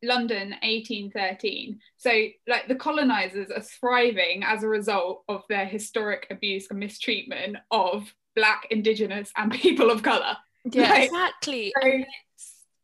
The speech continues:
Speaker 1: the, I
Speaker 3: Yeah.
Speaker 1: mean, I did do a bit more research, and there is this historian called Vanessa Riley, and sh-, she says that obviously there was some Black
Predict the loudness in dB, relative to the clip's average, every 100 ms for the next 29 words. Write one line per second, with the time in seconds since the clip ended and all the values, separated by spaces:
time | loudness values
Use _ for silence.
0 | _ _ _ _ _ _ _ -2 0 2
1 | 4 4 2 -4 _ _ _ _ _ _
2 | 0 2 0 2 4 6 4 0 -6 -8
3 | -12 -8 -8 -6 -8 -4 -2 0 0 0
4 | 0 -2 -2 -16 -4 -4 -2 -2 -2 -2
5 | -4 -6 -4 -6 -6 -8 -8 -8 -10 -10
6 | -10 -10 -6 -6 -8 -18 -20 _ 0 0
7 | -4 -8 -2 0 0 -2 -2 -4 -6 -12
8 | -4 -2 -2 -4 -12 _ _ _ _ _
9 | -2 0 0 0 -4 -2 -4 -4 -4 -6
10 | -10 -18 _ _ -14 -4 -2 -2 -4 -8
11 | -12 -8 -2 -2 -4 -14